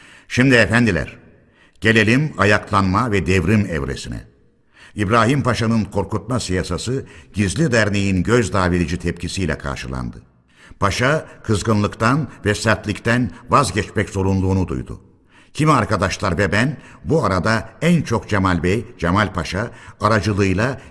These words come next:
Gizli Derneğin gücü ve girişimindeki sıkı tutum İbrahim Paşa'nın oğluna anlatıldı. Babasının derneğe karşı aykırı bir davranışta bulunmaması söylendi ve paşadan bu konuda güvence istendi.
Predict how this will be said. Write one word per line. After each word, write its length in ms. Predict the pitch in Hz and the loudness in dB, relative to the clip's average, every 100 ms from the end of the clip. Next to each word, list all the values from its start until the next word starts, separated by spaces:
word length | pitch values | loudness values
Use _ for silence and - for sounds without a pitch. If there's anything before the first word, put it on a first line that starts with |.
| - | -4
Gizli 380 | 104 87 147 | -2 0 0
Derneğin 580 | 120 113 98 95 101 98 | 2 2 2 0 0 0
gücü 340 | 95 92 160 120 | 0 0 0 2
ve 160 | 110 | 2
girişimindeki 920 | 92 95 92 95 98 92 92 113 101 - - | 2 0 -2 -2 -2 0 0 -2 -2 -6 -12
sıkı 400 | - 104 - 147 | -8 -6 -6 -4
tutum 400 | 101 107 131 139 - - | -4 -2 -2 -2 -10 -6
İbrahim 500 | 98 101 101 95 135 | -4 0 2 2 0
Paşa'nın 420 | 110 95 101 107 | -2 -4 -2 -2
oğluna 400 | 101 95 87 95 | 0 0 0 0
anlatıldı. 600 | 92 80 76 73 64 58 - _ _ _ _ - - - | 0 0 -4 -6 -8 -10 -16 _ _ _ _ -20 -16 -6
Babasının 540 | 95 107 - 127 127 | -2 0 0 2 4
derneğe 400 | 113 104 113 123 | 4 4 2 2
karşı 480 | 117 107 90 113 104 - | 2 -2 -2 -4 -4 -4
aykırı 420 | - 95 95 117 151 | 0 0 0 0 0
bir 140 | 143 | 2
davranışta 560 | 123 110 104 92 110 85 | 2 2 0 -2 -4 0
bulunmaması 540 | 117 117 92 80 76 | 0 2 0 -2 -6
söylendi 540 | 73 71 67 62 58 - _ - - - | -6 -6 -4 -6 -10 -16 _ -20 -18 -2
ve 80 | 110 | 0
paşadan 640 | 110 104 110 98 139 147 - - | 0 0 0 2 0 -2 -8 -4
bu 120 | 160 | -2
konuda 500 | - 110 101 123 123 - | 0 0 2 0 -2 -4
güvence 420 | 104 101 101 92 | 0 2 4 2
istendi. 540 | 98 - 65 60 57 | 0 -2 -8 -10 -10